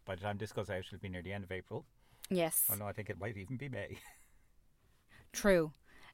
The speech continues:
Speaker 2: Um, so maybe second week of May, you can expect a roundup on Patreon. And with only two euro a month,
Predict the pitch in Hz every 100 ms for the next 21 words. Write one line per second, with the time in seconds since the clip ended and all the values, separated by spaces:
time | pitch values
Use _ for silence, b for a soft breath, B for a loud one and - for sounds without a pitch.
0 | - 190 180 170 165 160 - 196 208 185
1 | 196 185 185 214 208 196 190 190 180 180
2 | 170 160 - 165 151 - - 160 - -
3 | - - - - 170 156 151 151 151 151
4 | - - - 180 151 147 151 151 147 147
5 | - - 147 - b b b - 180 170
6 | 160 156 156 156 156 - - 185 165 170
7 | - - 285 254 180 156 147 147 143 143
8 | - -